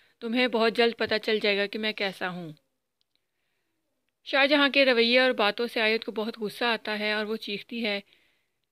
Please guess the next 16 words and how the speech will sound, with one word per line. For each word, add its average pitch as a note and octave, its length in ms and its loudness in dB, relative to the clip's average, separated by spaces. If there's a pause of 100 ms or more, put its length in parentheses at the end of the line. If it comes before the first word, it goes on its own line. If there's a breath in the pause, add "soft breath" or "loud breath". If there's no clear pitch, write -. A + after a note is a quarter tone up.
(120)
लेकिन A#3 480 -2
उसके A#3 280 -6
चीखने A#3 340 -4
चिल्लाने G#3+ 440 0
और G#3+ 140 0
लड़ने G3+ 340 -4
से G3 300 -4 (260)
शाहजहां A3+ 480 -2
को A3+ 140 -4
मज़ीद G#3 380 -4
गुस्सा G#3+ 340 -4
आता G3+ 180 -6
है G3+ 180 -4
और G3 120 -6
वो G#3 200 2
उससे G#3+ 320 -2